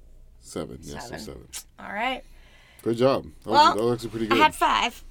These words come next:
Speaker 2: Um, but yeah, I'm just pumped up to be top twenty-five. Uh, excited for the coming games. Uh, I think that's all I got from me, though.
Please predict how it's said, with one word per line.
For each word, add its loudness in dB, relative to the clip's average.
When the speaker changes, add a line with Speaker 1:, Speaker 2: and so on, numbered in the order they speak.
Speaker 2:
Um, 2
but 2
yeah, 4
I'm 2
just -8
pumped 2
up 4
to -4
be -2
top 2
twenty-five. 4
Uh, 8
excited 4
for 2
the 0
coming 2
games. -2
Uh, -4
I 2
think 0
that's -6
all -4
I -2
got -4
from -2
me, 0
though. -2